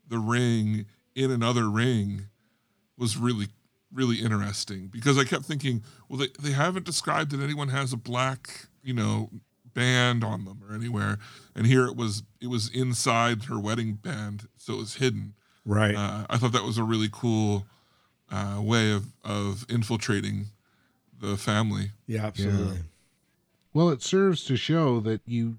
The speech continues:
Speaker 3: you just don't know where the Valg are gonna turn up, or how far actually, uh,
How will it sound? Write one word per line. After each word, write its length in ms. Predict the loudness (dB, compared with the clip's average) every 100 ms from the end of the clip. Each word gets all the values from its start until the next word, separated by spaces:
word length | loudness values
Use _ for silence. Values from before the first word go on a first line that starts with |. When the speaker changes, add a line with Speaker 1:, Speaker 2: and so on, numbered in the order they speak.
| -4
Speaker 3:
you 160 | -2 0
just 520 | 4 2 2 -4 0
don't 360 | 4 4 4 2
know 640 | 4 4 2 0 0 -2 _ _ _ _ _ _ _
where 280 | 2 4 4
the 140 | 4 2
Valg 520 | 2 4 2 2 0
are 120 | -2
gonna 280 | 0 0 -2
turn 380 | 0 2 2 2
up, 220 | 0 -2 _ _ _ _ _ _ _ _ _ _ _ 2
or 580 | 4 4 4 2 0 -4 _ _ _ -8
how 260 | 0 2 2
far 400 | 2 2 4 2
actually, 1000 | 0 0 0 0 2 4 4 4 2 0 _ _ _ _ _ _ _ -4
uh, 380 | -2 0 -2